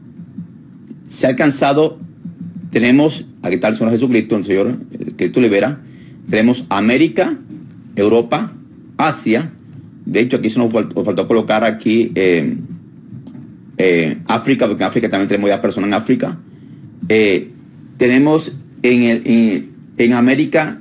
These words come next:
tenemos ya, eh, tenemos ya, eh, más de treinta y cinco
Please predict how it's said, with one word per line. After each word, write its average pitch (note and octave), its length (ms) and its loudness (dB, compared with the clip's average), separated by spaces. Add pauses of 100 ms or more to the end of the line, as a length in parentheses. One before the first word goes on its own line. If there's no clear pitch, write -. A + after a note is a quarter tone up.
tenemos B2 360 2
ya, B2 520 2
eh, F2 440 2 (1900)
tenemos C3 400 4
ya, C3+ 340 2
eh, G#2+ 220 -2
más A#2 280 2
de D#3 60 2
treinta C3 220 2
y G#2+ 40 0
cinco C#3 560 2